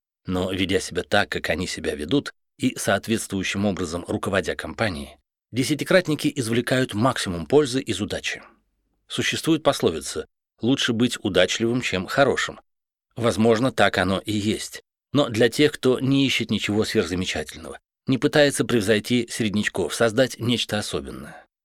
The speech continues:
Наше же исследование привело нас к иному, противоположному выводу,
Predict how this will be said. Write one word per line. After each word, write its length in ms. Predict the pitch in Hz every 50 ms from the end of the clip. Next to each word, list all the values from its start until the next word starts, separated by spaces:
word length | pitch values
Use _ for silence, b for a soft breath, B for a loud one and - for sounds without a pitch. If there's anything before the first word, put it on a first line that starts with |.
| _ _ _ _ _ -
Наше 260 | 101 104 95 - -
же 160 | 87 - 87 80
исследование 640 | - - - 107 120 110 85 73 78 65 64 - - _ _ _ _ _ _ _ -
привело 380 | - 147 135 135 151 147 170
нас 240 | 160 143 143 139 -
к 100 | - -
иному, 400 | 143 135 139 135 110 85 73 - -
противоположному 800 | - - - 143 139 131 - 135 131 143 147 120 101 95 87 85
выводу, 440 | 85 101 113 87 78 67 65 69 -